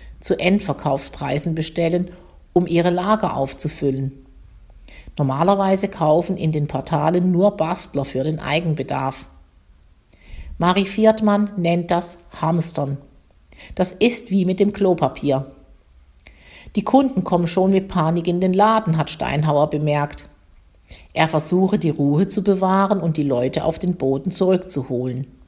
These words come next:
Sein Lieblingsspruch: „Es ist nur ein Fahrrad. Wir operieren hier nicht am offenen Herzen.“ Das Gute in dem Business sei, man findet immer eine Lösung.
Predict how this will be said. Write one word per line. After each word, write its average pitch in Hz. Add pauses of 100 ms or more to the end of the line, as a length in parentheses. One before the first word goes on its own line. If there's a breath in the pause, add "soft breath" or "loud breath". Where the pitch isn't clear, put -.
(680 soft breath)
Sein 208
Lieblingsspruch: 160 (880 soft breath)
„Es 160
ist 175
nur 180
ein 190
Fahrrad. 196 (560 soft breath)
Wir -
operieren 170
hier 160
nicht 185
am 165
offenen 165
Herzen.“ 175 (1120 soft breath)
Das -
Gute 262
in 156
dem 160
Business 165
sei, 175 (680)
man 175
findet 165
immer 196
eine 175
Lösung. 147